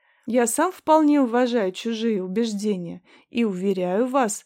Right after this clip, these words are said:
радуюсь, когда вижу, что среди нынешней молодёжи многие смотрят чисто и честно на эти вещи.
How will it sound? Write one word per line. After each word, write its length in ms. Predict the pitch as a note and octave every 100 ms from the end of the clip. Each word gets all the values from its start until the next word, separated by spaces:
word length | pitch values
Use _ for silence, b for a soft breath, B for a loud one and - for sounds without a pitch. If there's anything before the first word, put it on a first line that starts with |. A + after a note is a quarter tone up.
| _ -
радуюсь, 580 | F#3 A#3 D4 D4+ G#3+
когда 400 | - G3+ G3 G3+
вижу, 320 | F#3+ G#3+ G3 F#3
что 180 | -
среди 400 | G3 G3+ G#3 G3
нынешней 520 | G3 A3 G#3 F#3+ G3+ F#3
молодёжи 800 | F3+ F3 E3+ F3 D#4 D4+ C4 B3 b
многие 540 | F3+ F#3+ D#4 D#4 C#4 C4
смотрят 520 | B3+ C#4 C#4 D4 B3+
чисто 520 | - A#3 D#4+ - G3+
и 200 | - D#4
честно 540 | - A3+ C4 C4+ B3+
на 220 | B3 B3 A#3+
эти 180 | A#3
вещи. 600 | A#3 A3 A3+ G#3+ - G#3